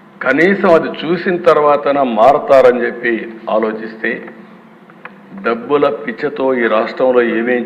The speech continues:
చేశారో మీరు చూస్తే, ప్రజలకు వచ్చే, ప్రభుత్వానికి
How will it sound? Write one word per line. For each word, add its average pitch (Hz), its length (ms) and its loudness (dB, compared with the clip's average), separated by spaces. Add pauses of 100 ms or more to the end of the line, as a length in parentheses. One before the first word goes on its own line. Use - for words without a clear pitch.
చేశారో 113 480 -2
మీరు 104 200 -10
చూస్తే, 117 300 -4 (1300)
ప్రజలకు 151 520 4
వచ్చే, 135 200 0 (120)
ప్రభుత్వానికి 135 600 0